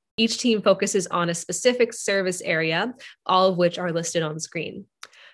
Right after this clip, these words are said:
Joining will not only engage you with understanding your role in your local community, but will also connect you with other ducks.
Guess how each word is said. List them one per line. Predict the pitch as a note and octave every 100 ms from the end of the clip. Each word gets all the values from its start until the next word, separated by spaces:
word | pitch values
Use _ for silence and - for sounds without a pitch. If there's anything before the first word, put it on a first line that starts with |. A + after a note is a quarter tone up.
| -
Joining | F#3 G#3+ A3 A#3+
will | A#3
not | G3+ F#3 F#3+
only | G3 F#3+
engage | F3+ F3 E3+ F3
you | G3 G3+
with | F#3+ F3+
understanding | E3+ F3 F3 F#3 F3 F3
your | E3
role | D#3 E3 F#3+ C#4+
in | A#3 F#3+
your | F3+
local | F3 E3+ F3
community, | - F3 E3+ F#3 A3+ A#3+ A#3+ - -
but | G3+
will | F#3
also | F#3+ F#3 - G#3
connect | G#3 F3 - F#3
you | E3
with | -
other | - D#3+
ducks. | F#2 - - - -